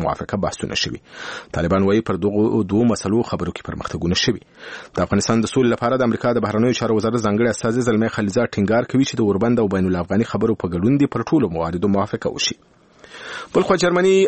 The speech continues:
او قطر سبا او بل سبا د بین الافغاني خبرو کوربتوب کوي. ریپورټونه وایي له افغانستان نه شاوخوا شپېته کسان په دغه خبرو کې چې په دوحه کې کیږي برخه اخلي. زلمی خلیلزاد دغه خبرې د افغانستان د سولې پروسې په برخه کې یو مهم ګام بولي.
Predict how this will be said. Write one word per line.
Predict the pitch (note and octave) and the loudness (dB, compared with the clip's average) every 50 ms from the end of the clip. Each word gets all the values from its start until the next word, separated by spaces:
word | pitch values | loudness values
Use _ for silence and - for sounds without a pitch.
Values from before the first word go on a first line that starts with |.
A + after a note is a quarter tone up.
| - - | 2 2
او | D3 D3 D3 - - | 0 0 0 0 -4
قطر | G3 F3+ - C#3+ | -6 -4 -4 -6
سبا | - - - C#3+ D#3 | -6 -4 -2 0 2
او | D#3 D3+ | 2 2
بل | C#3+ D#3 | 2 0
سبا | - - D3 C3 D#3+ D#3+ | -2 -2 0 0 2 2
د | D3 C3+ C3 A#2+ G#2+ | 2 2 2 2 2
بین | A2 G#2 G#2 | 0 0 2
الافغاني | G#2+ A2 A2 G#2 - A#2+ B2+ C#3+ D3 C#3 B2+ A#2 F#2 - - | 2 2 2 0 0 0 0 2 2 4 2 2 0 0 -2
خبرو | C3+ - - G#2+ - | -2 0 0 0 -2
کوربتوب | - - E2 D#2 - - - - F#2 E2 | -4 -8 -10 -8 -8 -8 -4 -4 -6 -4
کوي. | - - F#2+ F#2 G2+ | -2 -2 0 2 2
ریپورټونه | G2+ A2 - - - C3 B2 A2+ | 0 0 -2 -2 0 0 2 2
وایي | A#2 A2 G#2+ | 2 2 2
له | G#2 | 0
افغانستان | G2 - A2 G#2+ G#2 - A#2+ A2+ | 0 0 0 -2 0 0 0 0
نه | G#2+ | 0
شاوخوا | F#2+ - A#2 A#2 G#2 - - A2 | 0 0 0 0 0 0 0 -2
شپېته | - - - G2+ G2 - D3+ - - | -2 -2 -2 -2 -2 0 -2 -4 -2
کسان | - - C#3+ D3 C3+ | -2 -2 0 0 0
په | D3+ D3 | 0 0
دغه | C#3+ C3+ - - | 0 0 -2 -2
خبرو | C#3+ C3 C#3+ C#3 | -2 0 0 -2
کې | - - - | -2 -4 -6
چې | - | -6
په | - B2 C3 | -2 0 0
دوحه | A#2+ B2 B2 | 0 0 -2
کې | - - - D3 | -4 -4 -2 0
کیږي | D3 D3 D3 A2+ - | 2 2 2 0 0
برخه | - - - - - - | -4 -4 -8 -12 -12 -12
اخلي. | - - - - - - - - - - - - - - - C3+ | -10 -12 -12 -14 -14 -18 -18 -16 -14 -12 -12 -14 -14 -4 0 2
زلمی | C#3+ D3+ D#3 C#3 - | 2 4 2 2 0
خلیلزاد | C#3+ C3+ B2+ B2 C#3 C3 B2 B2+ | 0 0 0 0 0 0 0 0
دغه | A2+ - - | -2 -2 -2
خبرې | A#2 A#2+ A#2+ A#2 A2 | -2 0 2 2 2
د | G2+ - | 0 0
افغانستان | A2+ G#2+ G2 - - A2+ | 0 -2 -2 0 0 -2
د | G#2+ G2 - | -2 -2 0
سولې | - B2+ A#2 G#2 - | 2 2 2 2 0
پروسې | F#2+ F#2+ - - B2+ B2 - A2 | -2 -2 0 0 0 0 0 0
په | F#2+ F2 B2 | 0 0 0
برخه | C3 - - | 0 -2 -4
کې | - - | -2 0
یو | E3 D#3 | 2 2
مهم | C#3+ A#2 G#2 G#2 A2+ A2+ G#2+ - - A#2+ G#2+ F#2 G#2 | 2 2 2 0 0 0 -2 -2 -4 -6 -4 -2 0
ګام | F2+ D2+ - - D#2+ D#2+ | -2 -2 -4 -8 -10 -10
بولي. | D2 E2 D#2+ D#2 F#2 | -10 -10 -10 -10 -12